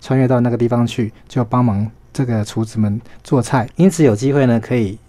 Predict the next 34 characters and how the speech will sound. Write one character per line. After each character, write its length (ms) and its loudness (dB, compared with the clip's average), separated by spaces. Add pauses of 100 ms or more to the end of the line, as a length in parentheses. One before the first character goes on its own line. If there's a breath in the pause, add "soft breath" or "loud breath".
让 220 0
这 80 -2
个 80 -2
志 220 -4
达 300 -8
知 180 0
道 180 6
说 400 -2
秦 220 2
桧 460 4
害 200 4
死 200 -2
了 420 -4 (240)
岳 140 2
飞， 340 -2 (100)
那 140 0
么 140 2
他 260 -2
呢， 180 0
就 320 -4 (200)
用 200 2
这 120 -2
个 340 -4
油 180 -2
炸 200 0
块 260 -2
呢， 140 -2
来 200 -6
羞 320 -4
辱 160 -2
那 140 -2
个 200 -8
秦 360 -8
桧。 260 -6